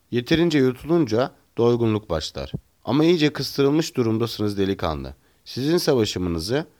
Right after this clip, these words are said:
daha siz dönmeden gözden geçirmeye başladım. Elinizde kala kala bir Tampico kaldı." Francis doğru değil dercesine başını salladı. Sonra da, "Hiç de öyle değil." diye bir yalan kıvırdı. "Elimde öyle kağıtlar var ki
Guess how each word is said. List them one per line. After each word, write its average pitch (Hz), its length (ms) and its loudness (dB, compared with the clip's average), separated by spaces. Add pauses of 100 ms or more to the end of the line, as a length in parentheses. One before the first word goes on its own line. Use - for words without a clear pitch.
(380)
daha 139 220 4
siz 139 260 -4
dönmeden 139 480 4
gözden 127 360 2
geçirmeye 107 480 0
başladım. 80 420 -2 (420)
Elinizde 135 500 0
kala 165 260 4
kala 143 260 2
bir 147 100 2
Tampico 127 520 0
kaldı." 69 380 -8 (200)
Francis 160 560 2
doğru 135 260 6
değil 160 180 4
dercesine 123 500 2
başını 104 300 0
salladı. 71 600 -8
Sonra 156 440 2
da, 143 120 0
"Hiç - 320 -6
de 143 60 4
öyle 135 240 4
değil." 95 260 -2
diye 104 220 2
bir 113 120 0
yalan 98 320 0
kıvırdı. 73 440 -10 (300)
"Elimde 147 300 2
öyle 170 240 2
kağıtlar 156 440 2
var 165 300 4
ki - 240 -4